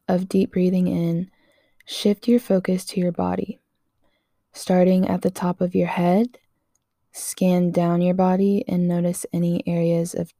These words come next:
tension or discomfort. Breathe in those area-, areas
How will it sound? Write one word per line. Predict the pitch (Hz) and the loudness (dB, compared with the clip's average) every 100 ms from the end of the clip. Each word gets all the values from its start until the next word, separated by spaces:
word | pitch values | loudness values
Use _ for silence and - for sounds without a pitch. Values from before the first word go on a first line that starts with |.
| - | -14
tension | - 175 170 - 185 185 - | -6 -4 -4 -2 0 0 -2
or | 180 | -4
discomfort. | 175 175 - - 180 180 - 214 220 - _ _ _ _ _ _ _ _ _ _ _ _ _ _ _ _ _ _ _ | -4 -6 -8 -8 -4 -4 0 0 2 -2 _ _ _ _ _ _ _ _ _ _ _ _ _ _ _ _ _ _ _
Breathe | 202 185 185 185 - | 0 4 4 4 0
in | 180 180 190 | 2 4 4
those | 190 196 202 | 2 0 0
area-, | - 175 175 180 190 _ - | 0 0 0 -2 -4 _ -4
areas | 180 175 170 175 180 202 - | 0 2 2 2 0 -4 -10